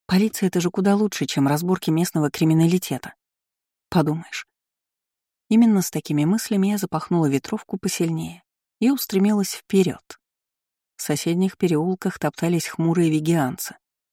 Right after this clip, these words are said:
Кто-то курил, кто-то матерился, кто-то спешным шагом шёл к себе домой.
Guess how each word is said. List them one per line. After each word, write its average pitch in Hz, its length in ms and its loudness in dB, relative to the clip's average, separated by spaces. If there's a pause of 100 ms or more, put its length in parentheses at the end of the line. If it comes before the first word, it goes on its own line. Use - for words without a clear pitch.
(200)
Кто-то - 280 -4
курил, 151 340 0
кто-то - 320 -4
матерился, 139 640 0
кто-то - 300 -6
спешным 143 440 -2
шагом 143 360 -2
шёл 131 200 -2
к - 60 -12
себе 131 240 0
домой. 139 480 -2